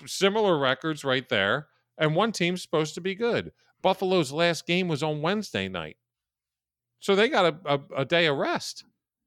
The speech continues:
And what did they do in that last game? They beat the Maple Leafs in Toronto five to one. Something is brewing there in Buffalo. They're feeling good. They're meshing a little bit.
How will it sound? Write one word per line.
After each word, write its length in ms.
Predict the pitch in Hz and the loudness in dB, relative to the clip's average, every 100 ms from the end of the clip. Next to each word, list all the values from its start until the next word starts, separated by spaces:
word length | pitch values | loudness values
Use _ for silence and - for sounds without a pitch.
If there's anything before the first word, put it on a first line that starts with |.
| _ _ | _ _
And 140 | 165 180 | -2 2
what 100 | 247 | 0
did 80 | 277 | 2
they 120 | 220 | 2
do 320 | 151 180 294 - _ _ _ | 2 -2 -2 -12 _ _ _
in 120 | 160 170 | -4 -4
that 160 | 170 | -4
last 280 | 165 190 - | -4 -4 -6
game? 240 | 180 254 262 _ _ _ _ _ _ _ _ _ - - | -8 -8 -14 _ _ _ _ _ _ _ _ _ -18 2
They 160 | 208 | 2
beat 460 | 170 120 160 156 - _ _ 123 | 2 -2 -2 -2 -8 _ _ -4
the 260 | 131 107 120 | -2 -2 -6
Maple 460 | 147 190 175 135 | -6 -6 -6 -4
Leafs 380 | 123 117 104 - _ - | -4 -4 -8 -14 _ -2
in 300 | 285 311 269 | 0 0 -2
Toronto 640 | 170 135 117 117 127 139 - | 0 2 2 2 0 -2 -6
five 520 | - 254 240 262 208 | -4 0 2 2 4
to 80 | 190 | 0
one. 560 | 156 202 180 104 73 _ _ - | 4 4 4 2 -4 _ _ -14
Something 440 | - 240 269 285 | 0 2 2 0
is 140 | 226 147 | -4 -4
brewing 480 | - 180 220 175 | 0 2 2 0
there 220 | 131 127 117 | -2 -2 -2
in 80 | |
Buffalo. 420 | 104 151 156 131 127 | -2 -2 0 0 0
They're 100 | 131 | 0
feeling 460 | - 208 247 208 | -2 -2 -2 -2
good. 380 | 131 123 113 113 - _ - | -2 0 0 -2 -12 _ -4
They're 100 | 131 | -2
meshing 420 | 160 202 - 151 | 0 -2 -2 -4
a 60 | |
little 220 | 127 117 101 | -4 -4 -4
bit. 280 | 107 104 | -2 -2